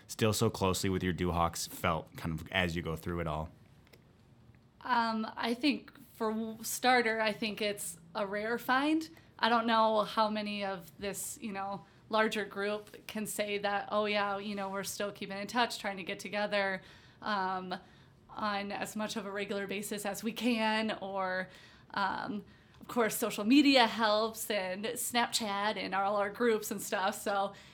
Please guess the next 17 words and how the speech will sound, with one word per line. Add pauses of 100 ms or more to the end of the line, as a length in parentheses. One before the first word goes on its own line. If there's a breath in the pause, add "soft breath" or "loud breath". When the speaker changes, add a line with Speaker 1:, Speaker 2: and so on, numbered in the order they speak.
Speaker 2:
it's
easier
to
stay
connected
that
way.
But, (400 loud breath)
um,
honestly,
I
think
it's
just (100)
awesome
to
see